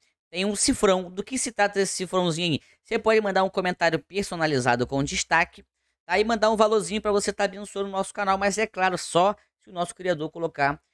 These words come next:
na sua, no seu coração de nos abençoar. Ali tem um valor de um real, dois reais, cinco, dez, vinte. O valor que o Papai do Céu colocar na, na sua, no seu coração vai ser muito bem-vindo, tá? Vamos seguir aqui. Muita coisa boa, tá?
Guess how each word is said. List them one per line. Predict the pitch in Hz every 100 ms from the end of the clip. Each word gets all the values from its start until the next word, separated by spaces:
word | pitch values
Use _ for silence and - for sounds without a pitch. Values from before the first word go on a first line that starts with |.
| _ _
na | 175
sua, | 170 - 147 151 147 143 135 120 110 113
no |
seu | 143 165
coração | 160 160 - 156
de | 156
nos | 160
abençoar. | 160 156 170 196 131 113
Ali | 139 156
tem | 160 160
um | 151
valor | 139 139
de | 123
um | 131
real, | 107 101 143 131
dois | 113 113
reais, | 107 123 113
cinco, | - 143 131
dez, | 98 120 135 101
vinte. | 123 143 - _ _
O | 147
valor | 165
que | -
o |
Papai | 170 156 160
do | 151
Céu | - 151 131 _ _ _ _ _
colocar | _ 139 139 139
na, | 139 127
na | 135
sua, | - 143 143 135 123 113 98 85 - _
no | 135
seu | -
coração | 139 147 147 147
vai | 147
ser | 151 147
muito | 143 143
bem-vindo, | 165 151 110
tá? | 98 123 127
Vamos | 107 127
seguir | - 117
aqui. | 120 -
Muita | 110 127 143
coisa | 135 135
boa, | 104 90 78
tá? | - 110